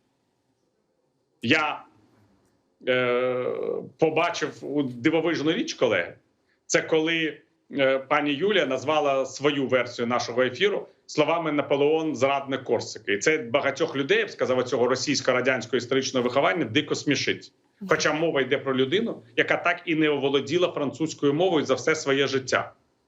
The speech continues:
Мова йде про людину, яку цькували у Франції, коли вона туди молодою людиною переїхала, за те, що вона не знала французької мови, не могла нормально говорити. Ця людина вирі-, вирісла у самотності, у цькуванні, у,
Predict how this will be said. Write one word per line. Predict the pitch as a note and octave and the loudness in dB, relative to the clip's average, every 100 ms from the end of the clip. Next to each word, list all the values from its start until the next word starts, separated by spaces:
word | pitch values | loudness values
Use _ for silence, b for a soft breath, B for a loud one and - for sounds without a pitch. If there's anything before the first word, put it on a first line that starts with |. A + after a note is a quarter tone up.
| _ _ B B | _ _ B B
Мова | C#3+ E3+ D3+ | 2 2 2
йде | C#3 D3 | 0 -2
про | C#3 C#3 | -2 -4
людину, | C3 G3+ F#3+ | 0 0 0
яку | C3+ C3+ D3 | 0 -2 -4
цькували | - - D#3+ D#3 D#3 B2 F#2 - _ _ _ _ _ _ _ _ _ _ _ | -6 0 2 2 2 0 -6 -10 _ _ _ _ _ _ _ _ _ _ _
у | D#3+ | -4
Франції, | A#2 E3+ G#3 G#3+ C#3+ | 0 0 0 -4 -6
коли | C3 C3+ | -2 -2
вона | C3+ C3 | 0 -2
туди | C3+ B2 | -2 0
молодою | B2 B2+ C3 A#2+ | 2 2 2 2
людиною | A#2 B2 A#2 A2+ | 2 0 0 0
переїхала, | C3 B2+ G#2+ G#2+ G2+ G2+ | 0 0 -2 -6 -6 -2
за | C#3+ | 0
те, | C#3+ | 0
що | - C#3+ | 0 0
вона | C#3 C#3+ | 0 0
не | C#3 C3+ C3 | 2 2 2
знала | C#3+ C3+ A2+ | 2 0 0
французької | B2+ A#2 C3+ B2 - B2+ | -4 -4 -2 -2 0 2
мови, | F3 D3+ | 2 2
не | B2 | 0
могла | A#2 C#3 | 0 2
нормально | B2+ A#2+ C3 B2+ A#2 | 2 2 2 0 -2
говорити. | A#2 B2 F3+ F#3 - B B - | 0 0 0 -4 -10 B B -2
Ця | D#3+ | 0
людина | C#3+ C#3 F#3 C3 | 0 -2 0 -2
вирі-, | A#2+ D#3+ D#3 A2+ | -2 0 0 0
вирісла | E3+ D#3+ - C#3 | 0 0 0 0
у | D3 C3+ B2+ B2+ B B | 2 0 0 -4 B B
самотності, | - E3+ D#3+ F#3+ F#3 D3+ - - | 0 0 2 -2 -2 -6 -6 -4
у | A#2+ | -2
цькуванні, | A#2 - D#3 D3 E3 D#3 C3 A#2+ | -2 0 0 2 0 0 -2 -2
у, | B2+ C#3 C#3 C3+ | -2 0 2 0